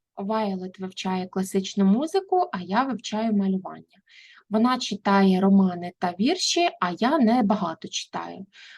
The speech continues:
Вона часто дивиться телевізор, я ніколи не дивлюсь телевізор,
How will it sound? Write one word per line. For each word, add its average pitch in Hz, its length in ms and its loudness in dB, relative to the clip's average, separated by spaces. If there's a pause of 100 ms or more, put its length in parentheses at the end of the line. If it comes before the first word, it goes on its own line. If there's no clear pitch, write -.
(100)
Вона 254 280 2
часто 233 400 0
дивиться 190 400 0
телевізор, 247 680 0
я 226 220 0
ніколи 180 520 -4
не 170 160 -12
дивлюсь 185 380 -2
телевізор, 302 600 -2